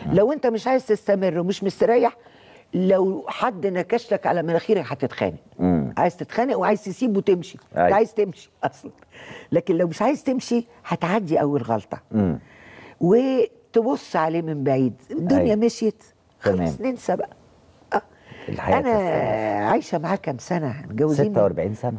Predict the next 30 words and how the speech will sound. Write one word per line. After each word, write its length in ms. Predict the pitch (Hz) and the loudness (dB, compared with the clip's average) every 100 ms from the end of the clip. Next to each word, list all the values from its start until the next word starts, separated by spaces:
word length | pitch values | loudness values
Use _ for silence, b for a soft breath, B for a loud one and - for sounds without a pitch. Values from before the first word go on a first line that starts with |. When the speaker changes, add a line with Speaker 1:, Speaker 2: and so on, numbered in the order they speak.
| 95 | -2
Speaker 2:
آه. 180 | 87 - - _ _ - | -2 -4 -16 _ _ -12
Speaker 1:
ستة 300 | - 117 - | -6 -4 0
وأربعين 60 | 82 156 | 0 2
Speaker 2:
ستة 100 | 156 | 0
وأربعين، 300 | 123 127 151 | 2 0 0
Speaker 1:
سنة. 160 | 160 | -2
Speaker 2:
سبعة 140 | 143 113 | 0 0
وأربعين 280 | 113 107 | 0 -2
Speaker 1:
آه. 40 | 139 | -2
Speaker 2:
سنة. 400 | - 107 117 107 B B B B B B _ | 0 -2 -2 -8 B B B B B B _
ولغاية 460 | 127 139 135 190 185 | 2 4 4 2 0
آخر 320 | - 151 147 | -6 -4 -4
يوم 280 | 120 131 147 | -2 -2 -2
أنا 220 | - 151 | -2 0
جنبه، 360 | 165 214 180 135 - | 2 2 0 -10 -4
فده 600 | 113 107 98 - 82 - B B B - | -2 0 -2 -4 -6 -8 B B B 0
عشرة 380 | 147 180 143 131 | 0 0 -8 -4
عمري. 360 | 139 165 135 110 | 0 0 -2 -4
Speaker 1:
جنبه 500 | 110 104 165 175 160 | 0 2 2 2 0
بتحبيه. 540 | 127 110 - 98 104 101 - _ _ | -2 -4 -4 -2 0 0 -2 _ _
Speaker 2:
طبعًا. 340 | 123 123 95 - _ _ _ _ _ _ _ _ | -2 -2 -4 -10 _ _ _ _ _ _ _ _
Speaker 1:
وهو 120 | 220 220 | 0 2
Speaker 2:
طبعًا. 140 | 160 113 | 2 2
Speaker 1:
بيحبك. 400 | 90 107 82 67 - - | -2 -4 -8 -10 -12 0
Speaker 2:
طبعًا. 340 | 208 202 131 | 0 2 -2
Speaker 1:
يعني 260 | 98 98 123 | -2 0 2
هو 120 | 147 | 4
Speaker 2:
طبعًا. 260 | 208 190 | 4 2
Speaker 1:
حب 80 | 131 | 2
عمرك. 360 | 92 110 98 | 2 2 0